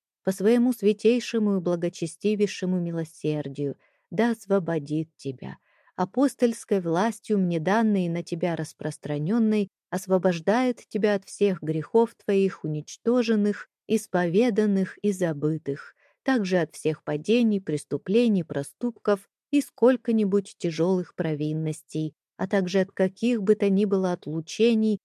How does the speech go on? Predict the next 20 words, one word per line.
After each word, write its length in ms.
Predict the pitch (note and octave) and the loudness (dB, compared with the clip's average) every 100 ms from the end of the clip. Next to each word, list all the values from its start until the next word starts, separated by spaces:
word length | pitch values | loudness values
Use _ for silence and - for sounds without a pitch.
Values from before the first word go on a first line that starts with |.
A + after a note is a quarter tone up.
| _ - | _ -2
временных 580 | F#3+ A#3+ G#3+ G3 G3 F#3 | 4 4 4 2 0 -2
отрешений 640 | F#3 F3+ - F3+ F3 D#3 | -4 -6 -2 -2 -2 -4
от 140 | D3+ D3+ | -6 0
должности, 760 | A3+ A#3 A3 G#3 G3 - F3+ | 2 2 2 0 -2 -4 -4
интердикта 840 | D#3+ D#3 D3+ D3 G3+ A#3 - G#3+ G3 _ _ | -2 -2 -4 -2 -4 -4 -4 -4 -4 _ _
и 120 | C#4+ | -4
других 520 | A#3 A3 F#3+ F3+ F#3+ | 0 -2 0 0 -2
церковных 720 | - E3 D#3+ - D#3+ D3+ C#3+ | -4 -6 -6 -2 -2 -2 -8
приговоров, 760 | - C#3+ C#3+ D#3 G3 B3 A3+ - _ _ | -6 -6 -4 -4 0 2 2 -2 _ _
осуждений 760 | A3 G3 A3 F#3+ G3 G#3 G3 F#3+ | -10 -4 -4 0 2 2 2 2
и 40 | |
наказаний, 840 | F#3 F#3 F#3 E3+ E3 F#3 F3 E3+ E3 _ _ | 0 -2 -4 -2 0 0 0 -4 -8 _ _
наложенных 680 | D#3+ D#3 G3+ C4 A#3+ A3 G#3+ | -2 2 2 4 2 0 -2
судебной 600 | - D#3 F#3+ B3 G3 G3 | -4 -2 0 0 0 0
людской 500 | E3+ E3 - - G3+ | -2 -4 -6 0 0
властью, 800 | D3+ D3+ F#3+ G3+ - F3+ F#3 F#3+ _ _ | 0 0 -2 -2 -8 -2 -2 -2 _ _
если 520 | F3 D#3+ A3+ - G3 | -6 2 2 2 0
ты 160 | G3 E3 | 0 0
им 300 | F3 E3+ D#3+ | -2 -2 -4
подвергся. 920 | D#3 C#3+ C3+ C3+ C3 B2+ - - C#3 | -4 -6 -4 -6 -6 -8 -14 -14 -14